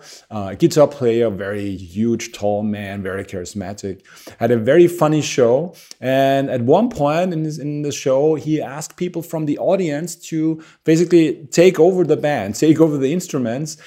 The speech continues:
uh, one by one, while the song continued playing. It was a very funny concept. Uh, and now the original song, uh, was played by the band, and one by one he replaced members of his band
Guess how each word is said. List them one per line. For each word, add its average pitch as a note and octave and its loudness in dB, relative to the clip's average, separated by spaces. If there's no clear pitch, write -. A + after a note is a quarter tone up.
uh, A#2 0
one C#3+ 2
by C3 4
one, B2+ 0
while F#3+ -2
the F3+ 0
song E3 0
continued E3 0
playing. G#2+ -8
It G2 -14
was A#2+ -2
a A2 -2
very G#2+ -4
funny C#3+ 0
concept. B2 -8
Uh, A#2 0
and C3+ -2
now D#3 0
the C3 0
original G3+ 4
song, E3+ -2
uh, C#3 0
was C#3 0
played C#3 2
by B2+ 4
the A#2 0
band, D3 0
and F#3 0
one F#3+ 4
by F3+ 6
one F3 6
he E3 0
replaced D3+ -2
members C3+ -4
of B2+ -6
his B2+ -12
band A2 -6